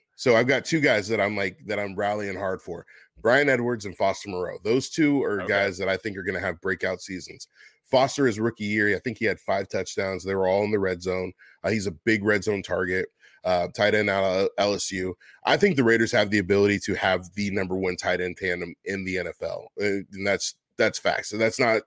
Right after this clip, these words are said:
Speaker 1: anything homerism or anything. You got Darren Waller, who's a top three tight end. You got Foster Moreau, who's, you know, relatively unknown, and he's gaining traction. But Bryan Edwards, I think, is gonna be that guy. And it's not,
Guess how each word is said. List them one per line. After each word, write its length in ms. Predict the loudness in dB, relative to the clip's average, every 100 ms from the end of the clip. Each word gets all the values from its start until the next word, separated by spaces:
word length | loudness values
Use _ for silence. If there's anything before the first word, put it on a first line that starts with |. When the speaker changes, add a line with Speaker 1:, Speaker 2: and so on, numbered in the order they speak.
| -2
Speaker 1:
anything 500 | 0 -2 -2 -4 -2
homerism 520 | -4 -2 -4 -6 -6
or 80 | -4
anything. 320 | -4 -6 -10 -12 -20 -4
You 80 | 2
got 140 | 4 4
Darren 240 | 4 6
Waller, 240 | 6 4 4
who's 140 | -2
a 40 | -2
top 240 | -2 -2
three 140 | -6
tight 220 | -6 -6 -4
end. 180 | -8 -14 _ _ _
You 80 | 0
got 160 | 0 2
Foster 320 | 0 0 -2
Moreau, 300 | 0 2 2
who's, 460 | 0 -2 -4 -8 -8
you 100 | -6
know, 100 | -4
relatively 600 | -2 0 0 0 2 2
unknown, 460 | 0 -4 -6 -6 -12 _ _
and 400 | -2 0 2 0 -4
he's 260 | -6 -8
gaining 440 | -6 -4 -4 -4 -4
traction. 480 | -4 -4 -6 -12 -18 _ _ _ _
But 120 | 0
Bryan 280 | 4 4 6
Edwards, 280 | 4 2 2
I 80 | 0
think, 200 | 0 -4
is 100 | -4
gonna 160 | -4 -4
be 120 | -6
that 220 | -6 -6
guy. 260 | -6 -8 -10 _ -20 _
And 180 | 0 2
it's 160 | 0 2
not, 280 | 2 2